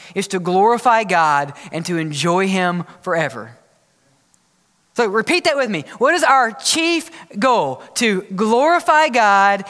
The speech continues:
and enjoy Him forever. Okay, kids, uh, one more time. What is our chief end? To glorify God and enjoy Him forever. Heaven, adults, is not about your enjoyment.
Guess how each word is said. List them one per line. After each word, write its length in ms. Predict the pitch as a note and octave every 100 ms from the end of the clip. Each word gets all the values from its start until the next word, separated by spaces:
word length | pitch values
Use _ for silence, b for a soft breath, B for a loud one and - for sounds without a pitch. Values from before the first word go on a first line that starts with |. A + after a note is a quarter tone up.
| B
and 160 | - A3
enjoy 720 | G3+ F3 E3+ F#3 B3 C4+ C#4
Him 420 | B3+ A#3+ A#3 A3 G#3 B -
forever. 540 | G3 E3 B2 A#2 B2 _ _ _ _ _ _ _ _ _ _ _
Okay, 220 | - B3 G#3+
kids, 380 | - A3+ G3+ E3+
uh, 60 |
one 220 | F#3+ G3+ A#3
more 120 | B3+
time. 360 | B3 F#3 C#3 C3+ B
What 180 | A3+ C#4+
is 140 | D#4+
our 220 | C4 A#3 A3+
chief 480 | - C#4 C#4+ C4+ -
end? 420 | B3+ A#3 E3+ D#3 D3 B -
To 320 | A3+ G#3+ G3 B - F3
glorify 960 | F#3+ G#3 A3 C4 D#4 D#4 D#4 C#4+ C4+ C4+
God 640 | A3+ G#3 G3 G3 F#3+ F3+ B -
and 420 | G3+ G3+ F#3+ E3+ B B
enjoy 720 | G3 G3+ E3+ C#3+ G3+ A#3 B3+ B3
Him 200 | A3+ G#3
forever. 500 | G3+ E3 D3 A#2 A#2 _ B B B B
Heaven, 380 | D4 D#4+ C#4 A3
adults, 400 | G#3 C#4+ C4 A#3
is 160 | A#3+
not 320 | A#3 C4 D#4
about 340 | C4 A#3 B3 A#3+
your 140 | A#3
enjoyment. 760 | A3 F3+ G#3+ F3 A#2+ - -